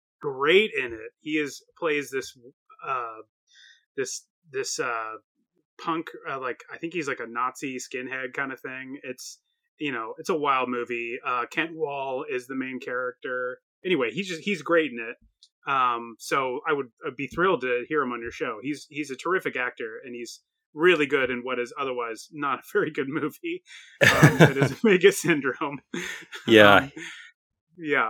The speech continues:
Speaker 1: but this, this, this would be cool. Like, if he, if he gets a cool role, he really goes for it.
Speaker 2: Yeah, and he definitely goes for it in this, in this one. Um, he, he might also, for younger audiences, well, pe-, people would probably know him,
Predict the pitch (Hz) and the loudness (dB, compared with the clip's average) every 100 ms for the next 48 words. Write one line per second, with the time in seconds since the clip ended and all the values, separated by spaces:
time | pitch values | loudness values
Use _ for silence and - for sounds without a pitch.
0 | - 160 208 202 151 202 208 - 156 208 | 2 6 6 6 4 4 2 -2 0 0
1 | 180 156 143 170 160 120 117 - - 160 | 0 -2 -2 2 2 2 -2 -6 -6 -6
2 | 170 135 - 220 226 - - 170 160 147 | -6 -6 -6 0 0 0 -6 -4 -2 -2
3 | 123 135 143 117 113 151 147 123 120 123 | -2 -2 -2 -2 -4 -4 -2 -2 -4 -6
4 | - 110 101 - _ _ - 120 113 104 | -8 -14 -14 -20 _ _ 4 10 12 12
5 | 113 143 156 156 131 120 120 - 120 107 | 10 10 10 8 6 8 8 8 6 8
6 | 107 110 - - 107 113 107 98 90 87 | 8 6 4 4 8 8 6 2 0 -6
7 | - - - - 110 110 110 160 160 185 | -14 -20 -10 4 6 6 4 0 4 8
8 | 220 196 151 156 160 165 156 143 127 139 | 12 12 12 12 12 12 12 10 6 8
9 | 117 113 113 - 117 123 127 117 104 107 | 10 10 8 4 8 8 12 12 12 10
10 | 101 101 110 104 - 117 101 - 156 - | 6 4 2 2 2 6 6 6 -2 2
11 | - 165 127 104 120 113 110 113 107 104 | 4 8 6 6 8 8 8 6 4 4
12 | 101 | 4